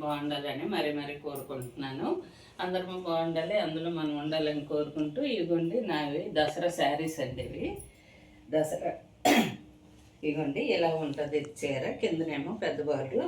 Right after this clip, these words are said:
పైనేమో చిన్న బార్డర్. ఇది త్రీ థౌజండ్ అండి శారీ. ఇదిగోండి బాగుంది కదా, ఇది మంచి డిజైన్ వచ్చింది ఈ డిజైన్.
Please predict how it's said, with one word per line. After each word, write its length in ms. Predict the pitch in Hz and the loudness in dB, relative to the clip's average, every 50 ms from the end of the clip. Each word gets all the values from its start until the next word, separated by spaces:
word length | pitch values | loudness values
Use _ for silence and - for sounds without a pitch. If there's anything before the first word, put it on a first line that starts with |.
| 349 254 | 0 2
పైనేమో 480 | - 170 160 151 151 143 143 151 - - - | 2 2 2 0 0 0 -2 -2 -4 -4 -2
చిన్న 200 | - 151 139 131 135 139 | -2 0 0 -2 -4 -6
బార్డర్. 420 | 135 123 127 113 131 165 247 370 - - - - - - - - - - - - 185 180 | -6 -6 -6 -6 -4 -4 -2 -2 -4 -6 -12 -18 -20 -20 -20 -20 -20 -20 -6 -4 -2 0
ఇది 180 | 175 220 277 330 294 247 214 180 170 160 156 151 151 151 151 151 | 2 2 2 2 2 2 2 2 4 4 4 4 4 4 2 0
త్రీ 160 | - 175 185 180 165 170 | 0 0 2 2 2 2
థౌజండ్ 480 | 180 160 165 165 160 170 156 151 143 135 127 | 2 2 2 2 2 0 -2 -2 -2 -4 -4
అండి 240 | 127 135 135 226 294 339 - - | -4 -4 -2 -2 -2 -2 -4 -4
శారీ. 360 | 175 165 151 139 - 226 - 392 - - - - - - - - - - - - - - - - - - - - - - - - - - - - - | -2 -2 -2 0 0 0 -2 -2 -4 -8 -14 -16 -16 -14 -14 -14 -18 -20 -20 -20 -20 -20 -20 -20 -20 -20 -20 -20 -20 -20 -20 -20 -20 -20 -18 -8 -6
ఇదిగోండి 480 | 165 156 156 151 143 143 139 160 - - - 175 165 160 151 147 143 151 151 170 | -4 -4 -2 -2 -2 -2 -2 -2 -2 -2 0 0 0 0 -2 -2 -4 -4 -4 -2
బాగుంది 340 | 170 165 165 160 151 - | 0 0 0 0 -2 -4
కదా, 300 | - 151 - - 185 269 349 320 214 | -4 -4 -4 -2 -2 -2 0 0 0
ఇది 140 | 170 165 180 208 170 156 | -2 -2 -2 -2 -2 -2
మంచి 320 | 151 147 - - 160 147 143 143 143 139 139 139 160 | -2 -2 -2 0 0 0 2 0 -2 -2 2 2 2
డిజైన్ 360 | 143 147 151 156 147 143 139 135 | 2 2 2 0 0 0 -2 -4
వచ్చింది 400 | - - - 131 127 131 139 139 | -6 -8 -6 -6 -4 -2 -2 -2
ఈ 40 | 139 139 | 0 0
డిజైన్. 420 | 139 139 143 147 139 135 123 - | -2 -2 0 -2 -2 -2 -4 -4